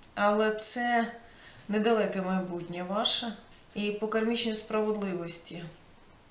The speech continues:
Тому що, я ще раз кажу: по карті Шодзен ви значно виросли. Це зовсім не порівняні речі.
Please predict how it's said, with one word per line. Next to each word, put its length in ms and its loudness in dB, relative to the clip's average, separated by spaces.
Тому 300 0
що, 220 0
я 160 2
ще 300 2
раз 180 0
кажу: 340 -6
по 580 0
карті 480 0
Шодзен 680 2
ви 140 -2
значно 500 0
виросли. 480 -4
Це 180 -6
зовсім 420 0
не 80 -2
порівняні 640 -2
речі. 480 -2